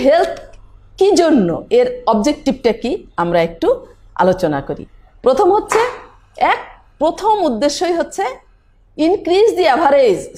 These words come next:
span of human life। আমাদের প্রথম কথাই হচ্ছে আমরা মানুষের জীবনের সুস্থ পরিধি বাড়াতে চাই। নাম্বার দুই হচ্ছে ডিক্রিজিং মর্টালিটি রেট, আমরা মৃত্যুর হার কমাইতে চাই। ডিক্রিজিং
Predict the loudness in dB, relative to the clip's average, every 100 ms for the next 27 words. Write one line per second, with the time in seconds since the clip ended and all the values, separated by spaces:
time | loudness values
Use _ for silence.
0 | -18 -4 -4 -2 -4 -4 -6 -10 -10 -10
1 | -10 -8 -6 -6 -10 _ -20 _ _ -12
2 | -4 -2 -2 -2 -4 -4 -4 -4 -2 -2
3 | -4 -4 -4 -4 -2 -2 -2 -4 -4 -2
4 | -2 -2 -4 -16 -20 -14 -6 0 2 2
5 | 2 0 -2 -8 _ -4 0 0 -2 -4
6 | -2 -4 -2 -4 -2 -2 -2 -4 -8 -10
7 | -12 -18 _ _ _ _ -2 0 2 0
8 | 0 -2 -2 0 2 0 -2 -4 -4 -6
9 | _ _ -4 -4 0 -2 0 -4 -4 -2
10 | 0 2 0 -4 -6 -6 -8 -20 _ _
11 | -10 -8 -6 -6 -8 -6 -6 -4 -4 -4
12 | -6 -8 -8 -8 -4 -4 -4 -12 -20 -12
13 | -4 -4 0 0 0